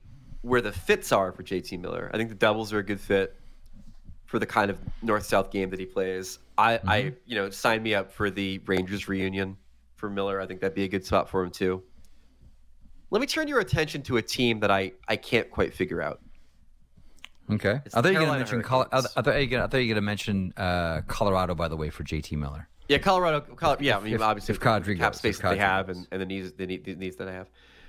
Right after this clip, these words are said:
Speaker 1: Um,
Speaker 2: Carolina?
Speaker 1: can you figure out the Hurricanes for me?
Speaker 2: Uh, no, although I think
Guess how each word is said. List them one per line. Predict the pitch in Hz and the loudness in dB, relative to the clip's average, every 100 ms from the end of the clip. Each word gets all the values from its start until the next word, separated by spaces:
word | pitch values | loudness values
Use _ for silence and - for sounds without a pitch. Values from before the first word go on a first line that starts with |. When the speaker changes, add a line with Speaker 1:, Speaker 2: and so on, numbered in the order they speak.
| - - | -20 -2
Speaker 1:
Um, | 127 127 127 - _ _ _ - - | 2 4 2 -6 _ _ _ -20 0
Speaker 2:
Carolina? | 107 101 107 170 190 _ _ | 2 4 2 0 -6 _ _
Speaker 1:
can | - | -4
you | 196 | -2
figure | 247 330 262 | -2 0 0
out | 247 | 0
the | 202 | 0
Hurricanes | 185 190 202 196 | 0 2 -2 -2
for | - | -4
me? | 208 208 - - - - - - - - - - - - - _ _ - | -6 -8 -10 -16 -16 -20 -20 -20 -20 -20 -20 -20 -20 -20 -20 _ _ -2
Speaker 2:
Uh, | 104 101 98 98 98 98 - | 4 4 4 2 0 -2 -2
no, | 135 156 165 170 | 2 4 4 2
although | 139 143 156 | 0 2 2
I | 139 147 | 0 -4
think | - 233 220 | -2 -4 -4